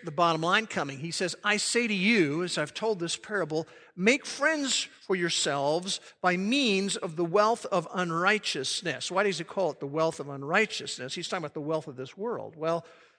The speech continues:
it becomes described as the wealth of unrighteousness because it can be used in unrighteous ways. It can buy drugs. It can buy sex. Or we can use the wealth of this world to self-indulge ourselves.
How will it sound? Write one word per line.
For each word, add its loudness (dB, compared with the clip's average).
it -16
becomes 0
described 4
as 0
the -2
wealth 6
of -4
unrighteousness -2
because -2
it -4
can -6
be -2
used -2
in -2
unrighteous -6
ways. 0
It -10
can -12
buy -4
drugs. 0
It -12
can -16
buy -2
sex. -6
Or -10
we -6
can -10
use -8
the -10
wealth -2
of -14
this -10
world -2
to -10
self-indulge -4
ourselves. -8